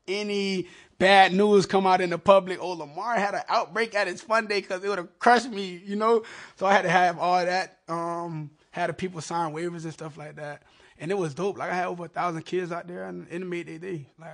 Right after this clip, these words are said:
I made their day, so it was pretty dope. Then I had Kodak come out. Um, you know, it was in Coral Springs at Mullins Park.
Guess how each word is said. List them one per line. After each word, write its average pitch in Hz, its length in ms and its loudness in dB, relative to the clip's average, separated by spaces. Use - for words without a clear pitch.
I 165 60 -16
made 160 220 -16
their 156 120 -16
day, 160 200 -16
so 165 120 -20
it 170 60 -14
was 175 120 -8
pretty 165 160 -12
dope. 160 200 -10
Then 175 100 -4
I 185 40 2
had 165 180 2
Kodak 190 340 0
come 185 160 -4
out. 185 260 0
Um, 180 520 -2
you 170 100 -8
know, 180 320 -6
it 165 60 -10
was 170 100 -6
in 165 80 -6
Coral 190 240 0
Springs 185 520 -4
at 156 120 -8
Mullins 175 300 -4
Park. 175 340 -4